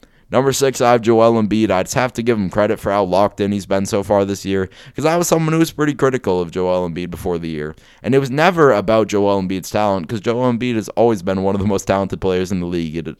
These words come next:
it had always been about his conditioning, his health, and his just focus sometimes. I feel like he, sometimes he wasn't as locked in as he could have been, and a lot of the times I feel like that was due to him just not being as healthy as he could have been and not taking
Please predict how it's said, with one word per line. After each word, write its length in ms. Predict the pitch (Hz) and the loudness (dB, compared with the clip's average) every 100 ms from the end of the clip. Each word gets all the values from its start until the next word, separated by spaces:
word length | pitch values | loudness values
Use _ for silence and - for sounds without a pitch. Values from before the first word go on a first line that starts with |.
| _ - | _ -8
it 140 | 98 | -2
had 160 | 101 98 | 0 0
always 340 | - 127 127 | 4 6 6
been 220 | 107 110 101 | 2 0 2
about 240 | 95 98 | 2 2
his 100 | 87 | 0
conditioning, 720 | - 80 104 - 113 110 107 - - - | -6 -2 -2 0 0 0 -2 -6 -20 -12
his 180 | 92 90 | -6 -4
health, 380 | 107 104 104 - | 0 0 0 -4
and 200 | - 101 | -6 -2
his 140 | 104 101 | 0 0
just 200 | 127 - | -2 -2
focus 440 | 107 120 104 82 | 0 0 0 -4
sometimes. 580 | - 76 76 80 71 71 | -4 -6 -6 -6 -6 -8
I 100 | 76 | -8
feel 220 | - 107 | -4 0
like 160 | 107 104 - - - | 0 -2 -10 -20 -14
he, 160 | - - | -14 -10
sometimes 500 | - 107 107 107 101 | -4 -2 0 0 0
he 60 | 101 | 2
wasn't 320 | 95 104 101 | 2 2 0
as 120 | 92 | -2
locked 320 | 82 90 101 98 | 0 0 0 -2
in 180 | 98 95 | -2 -2
as 200 | 82 85 | -4 -6
he 80 | |
could 180 | 82 101 | -4 -2
have 80 | 98 | -2
been, 260 | 98 95 95 - - | -2 -2 -4 -10 -14
and 220 | 82 87 | -8 -4
a 20 | |
lot 260 | 87 92 107 | -2 0 0
of 80 | 107 | 0
the 60 | |
times 240 | - 104 98 | -2 -2 -2
I 80 | 90 | -4
feel 160 | 101 | -2
like 140 | 101 92 | -2 0
that 80 | |
was 200 | 98 92 | -2 -2
due 200 | - 92 | -4 -2
to 120 | 101 87 | -2 -2
him 220 | 90 90 | -2 -4
just 180 | 90 - | -6 -6
not 220 | 80 82 | -6 -4
being 220 | 92 87 | -6 -4
as 140 | 90 | -6
healthy 360 | - 90 101 101 | -4 -4 -2 -2
as 160 | 80 78 | -2 -4
he 60 | |
could 160 | 78 80 | -6 -6
have 80 | 78 | -6
been 140 | 76 | -6
and 100 | 80 | -4
not 180 | 90 78 | -4 -2
taking 380 | 104 92 92 | -4 -2 -4